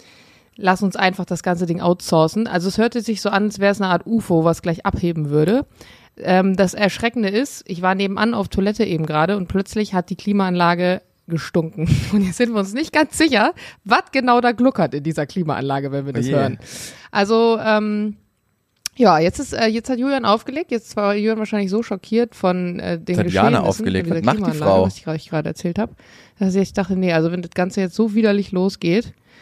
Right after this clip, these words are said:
Speaker 1: dann können wir das auch direkt
Speaker 2: Mein
Speaker 1: gleich
Speaker 2: Gott,
Speaker 1: sein
Speaker 2: aber
Speaker 1: lassen.
Speaker 2: ich bin im Urlaubsmodus.
Speaker 1: Wir rufen ihn mal eben zurück. Es scheint so, als würde es so weitergehen wie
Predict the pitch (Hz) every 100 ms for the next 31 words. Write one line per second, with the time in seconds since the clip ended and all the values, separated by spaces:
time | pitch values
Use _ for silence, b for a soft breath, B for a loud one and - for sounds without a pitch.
0 | b b - 180 185 196 180 190 - 170
1 | 196 185 196 160 135 165 143 - 175 180
2 | 247 - 101 92 92 180 175 226 233 220
3 | 196 190 180 - 160 247 - - - _
4 | _ _ - - - - 202 220 254 233
5 | 190 202 208 190 175 180 220 202 196 196
6 | 196 208 _ 160 151 175 175 170 160